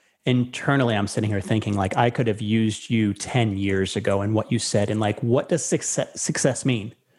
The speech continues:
Because there have been so many times where I put a goal out there or I see what I think is success, and then I get there and I'm like, "I don't feel any different. I don't feel any more fulfilled." And I, I actually, I open up about that in some of the, sh-, the, the solo shows,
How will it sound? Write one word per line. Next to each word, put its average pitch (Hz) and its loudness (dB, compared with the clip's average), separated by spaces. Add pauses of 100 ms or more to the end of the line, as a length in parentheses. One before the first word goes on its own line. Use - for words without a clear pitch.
(280)
Because 131 2
there 135 2
have 123 -2
been 127 2
so 156 0
many 147 2
times 123 2
where 104 4
I 98 2
put 104 0
a 95 0
goal 110 2
out 92 0
there 92 0
or 95 2
I 92 0
see - -2
what 101 0
I 110 2
think 107 -2
is 95 -2
success, - -2
and 113 0
then 107 0
I 98 -2
get 120 -2
there 123 2
and 110 -2
I'm 110 -2
like, 110 -2
"I 120 4
don't 135 -2
feel 123 0
any 107 -2
different. 110 -2
I 101 0
don't 110 0
feel 104 0
any 104 0
more 101 -2
fulfilled." 113 -2 (440)
And 104 2 (100)
I, 127 2
I 131 4
actually, 117 0
I 110 4
open 120 0
up 123 -2
about 95 0
that 92 -2
in 101 0
some 101 -2
of 98 -4
the, 98 0
sh-, - -8 (160)
the, 101 -2
the 101 -2
solo 185 0
shows, 95 -2